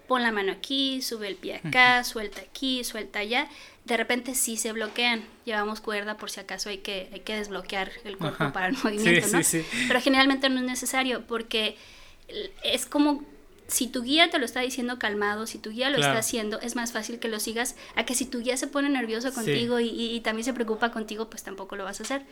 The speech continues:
Speaker 1: Sí llega a pasar que mentalmente se bloquean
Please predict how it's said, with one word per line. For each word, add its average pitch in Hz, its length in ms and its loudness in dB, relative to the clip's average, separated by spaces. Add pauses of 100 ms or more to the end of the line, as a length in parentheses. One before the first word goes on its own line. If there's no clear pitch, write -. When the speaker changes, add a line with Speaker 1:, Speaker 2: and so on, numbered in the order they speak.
(400)
Speaker 1:
Sí 277 220 2
llega 277 200 8
a 277 60 2
pasar 247 460 4
que 240 100 -2
mentalmente 220 640 0
se 233 100 -4
bloquean 214 540 0